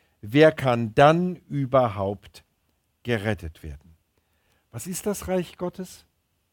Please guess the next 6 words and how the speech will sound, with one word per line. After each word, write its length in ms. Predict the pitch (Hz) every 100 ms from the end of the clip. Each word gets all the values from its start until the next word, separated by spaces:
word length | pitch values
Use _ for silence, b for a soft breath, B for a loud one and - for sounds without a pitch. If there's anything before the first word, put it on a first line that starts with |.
| _ _ _ _ _ _
Es 140 | 117
ist 160 | 170 156
nichts 400 | 214 262 - -
anderes 760 | 180 196 160 117 104 85 - _ _ _ _ _ _
als 260 | - 143 -
die 320 | 131 120 107